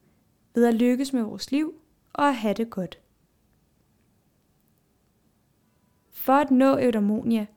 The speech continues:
skal vi besidde et etisk livskompas. Et kompas, der sørger for, at vi er i balance i livet, i selvledelse, ledelse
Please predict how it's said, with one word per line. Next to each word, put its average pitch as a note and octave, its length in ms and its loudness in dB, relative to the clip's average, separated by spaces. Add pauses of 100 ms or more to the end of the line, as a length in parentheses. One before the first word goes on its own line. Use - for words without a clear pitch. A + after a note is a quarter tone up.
(320)
skal - 260 -4
vi C4+ 80 0
besidde D4+ 500 -4
et C#4 80 -6 (120)
etisk C4+ 460 -4
livskompas. A#3 920 -6 (1600)
Et G#3 140 -6
kompas, G#3 640 -6 (340)
der B3 80 -2
sørger A#3+ 360 0
for, A#3+ 300 -4 (420)
at B3 120 0
vi C#4 80 2
er C4 80 6
i C4 40 2
balance C4 600 0
i C4+ 40 -2
livet, A3+ 380 -4 (800)
i G#3 40 -10
selvledelse, A#3 840 0 (600)
ledelse D#4 580 -2